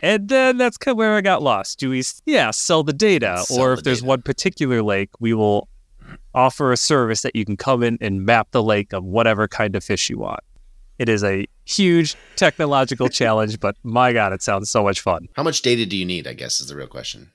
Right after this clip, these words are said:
Speaker 2: Like, a week?
Speaker 1: Yeah, a week or two's worth should be plenty at this point. These fish aren't just gonna sit in one spot,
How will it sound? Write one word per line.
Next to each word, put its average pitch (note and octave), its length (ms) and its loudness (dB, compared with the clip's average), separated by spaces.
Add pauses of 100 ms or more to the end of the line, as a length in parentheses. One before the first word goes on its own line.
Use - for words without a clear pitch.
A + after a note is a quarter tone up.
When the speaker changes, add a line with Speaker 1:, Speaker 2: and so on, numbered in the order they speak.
Speaker 2:
Like, - 140 -18
a B1+ 60 -12
week? E2 520 -10 (160)
Speaker 1:
Yeah, G3 280 2
a A2 80 -2
week B2 280 0
or F3+ 60 0
two's E3 420 -2
worth B2+ 200 0
should - 180 -4
be A2 140 -2
plenty D3 680 -2
at D#3+ 120 -4
this D#3+ 180 -2
point. F3+ 340 -2 (840)
These C#3 180 0
fish G3 240 2
aren't C#3+ 160 2
just - 160 -4
gonna A2+ 180 0
sit - 300 0
in C3 120 0
one A#2 200 2
spot, A#2 480 2